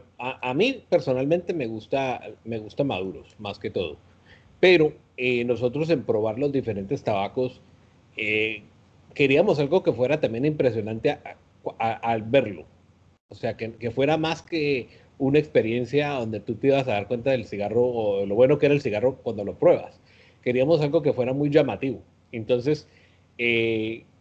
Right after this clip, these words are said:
al principio, antes de escoger hasta la capa, porque la capa se escogió fue de, ya de último minuto,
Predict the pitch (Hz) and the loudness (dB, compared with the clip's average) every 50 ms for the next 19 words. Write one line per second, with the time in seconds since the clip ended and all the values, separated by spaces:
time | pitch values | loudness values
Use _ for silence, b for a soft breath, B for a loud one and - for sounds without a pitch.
0 | _ _ _ _ - 135 139 - 135 127 127 117 - 180 190 - 202 190 180 - | _ _ _ _ 0 0 0 0 -4 -8 -6 -4 -4 -4 -2 0 0 0 0 2
1 | 175 175 175 175 190 175 165 160 151 - - 120 123 135 151 170 156 - 143 117 | 0 0 2 0 0 0 0 -2 -2 -4 -4 -2 0 0 0 0 0 0 -2 -2
2 | 110 - 127 127 147 160 175 160 - 127 113 110 107 123 113 - 143 143 156 135 | -2 -2 0 0 2 2 2 0 0 0 -2 -2 -2 -4 -4 -2 -2 -2 -2 -4
3 | - - 107 101 104 107 107 120 135 135 135 139 143 135 135 123 123 123 131 131 | -4 -6 -6 -4 -4 -6 -2 0 2 2 4 4 2 0 0 0 0 2 2 2
4 | 139 147 147 143 151 139 131 117 113 107 110 117 117 120 131 147 | 2 2 2 0 2 2 2 0 0 -2 -4 -4 -4 -4 -6 -8